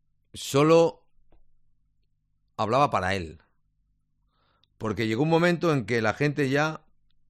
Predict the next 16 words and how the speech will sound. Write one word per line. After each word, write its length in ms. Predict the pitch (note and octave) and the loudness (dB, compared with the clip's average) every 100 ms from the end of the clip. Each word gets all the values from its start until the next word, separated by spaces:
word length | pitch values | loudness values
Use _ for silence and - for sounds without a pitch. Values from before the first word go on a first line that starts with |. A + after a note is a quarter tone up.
| _ _ _ _ _ | _ _ _ _ _
dejó 320 | - G2+ G2 C#3 | -12 -10 -4 -2
de 80 | |
confiar, 580 | C#3 B2 - F#2+ E2 B2 - _ _ _ _ _ _ _ - | -2 -4 -4 -6 -6 -12 -20 _ _ _ _ _ _ _ -16
porque 200 | G#2 G#2+ | -8 -6
decía, 260 | G2+ E2+ | -6 -8
"¿Cómo 340 | - B2 D#3 C3+ | -6 -4 -4 -4
puede 240 | B2+ B2+ | -6 -4
estar 340 | A2+ - B2 B2+ | -6 -4 -4 -4
ahora 240 | A2+ B2+ | -4 -6
comentando 600 | A2 G2 F#2 A#2+ B2+ B2+ | -6 -8 -8 -8 -8 -6
que 80 | G#2 | -6
somos 240 | A2+ A2 F#2+ | -8 -10 -10
un 100 | G2 | -10
equipo 760 | F2 A2 A2+ - A2+ A2+ - _ _ _ _ _ _ | -10 -10 -12 -8 -6 -6 -10 _ _ _ _ _ _
que 160 | - F#2+ | -10 -8
quiere, 640 | - A2 G#2+ G#2 G2+ - | -4 -4 -2 -4 -6 -10